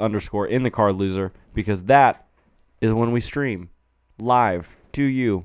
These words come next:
with chat. And if you were to ever, ever wanna be in contact with us about anything, maybe you wanna be interviewed for the show, maybe you wanna tell us we're garbage, maybe you have a really cool idea about something we should talk about or play f-, for you,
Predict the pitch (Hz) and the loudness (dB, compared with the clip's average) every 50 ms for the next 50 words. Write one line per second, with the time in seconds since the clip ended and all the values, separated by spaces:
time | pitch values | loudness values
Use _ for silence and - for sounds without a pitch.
0 | 95 110 110 120 113 - - - 101 92 87 - - _ _ _ _ _ _ _ | -10 -8 -6 -6 -6 -4 -4 -2 -2 -2 -4 -6 -12 _ _ _ _ _ _ _
1 | - 117 127 127 120 139 160 160 160 139 - - _ - 139 143 143 123 117 101 | -2 0 0 0 2 2 2 4 4 4 2 0 _ 0 2 2 2 2 0 -4
2 | 85 - - _ _ _ _ _ - 127 135 127 120 120 113 117 110 107 101 104 | -6 -8 -12 _ _ _ _ _ -2 -2 -2 0 -2 -2 -2 -2 -2 -2 -2 -2
3 | 110 104 101 - 113 107 104 95 107 101 98 - 104 92 107 104 98 107 98 101 | -2 -2 -4 -4 -4 -4 -2 -2 -2 -2 -2 -4 -4 -2 -2 -2 -2 -2 -2 -2
4 | 101 - 101 107 107 104 - 107 101 101 101 101 98 98 101 101 101 98 101 92 | -2 -2 -2 -2 -2 -2 -4 -4 -2 -2 -2 -2 -2 0 0 0 0 -2 -4 -6
5 | - - 98 101 104 95 98 101 90 - 98 92 95 87 - 107 90 87 - - | -6 -6 -6 -6 -6 -4 -4 -6 -6 -8 -8 -8 -8 -6 -4 -4 -4 -4 -6 -10
6 | _ _ - - 117 113 107 107 110 104 104 101 95 - - 117 107 104 95 - | _ _ -10 -6 -4 -2 -2 0 -2 -2 -4 -6 -6 -6 -4 -4 -4 -4 -4 -6
7 | 110 107 98 - - _ _ _ _ _ _ - 107 98 95 92 90 - - - | -6 -6 -8 -8 -12 _ _ _ _ _ _ 0 0 0 0 -2 -6 -10 -14 -20
8 | - _ - 107 110 110 113 117 110 117 117 110 107 98 101 101 110 120 117 113 | -20 _ -6 -4 -4 -2 -2 -2 0 0 0 -2 -2 -2 -6 -6 -4 -4 -4 -4
9 | 110 - 127 117 113 110 107 101 117 110 107 104 104 104 101 - - 110 104 107 | -4 -4 -4 -2 0 0 0 0 0 0 0 0 0 -2 -2 -4 -6 -8 -6 -6
10 | 104 104 98 - 98 90 - 110 110 107 - 107 104 107 101 95 92 - - - | -6 -8 -8 -10 -12 -8 -2 0 0 0 0 -2 -2 -2 -2 -2 -4 -8 -8 -4
11 | - 120 113 107 107 104 - - - _ - _ _ - - - 110 101 98 104 | -2 0 2 2 2 0 -2 -6 -14 _ -20 _ _ -18 -10 -8 -8 -8 -6 -6
12 | 113 113 110 107 104 101 | -4 -4 -4 -4 -6 -8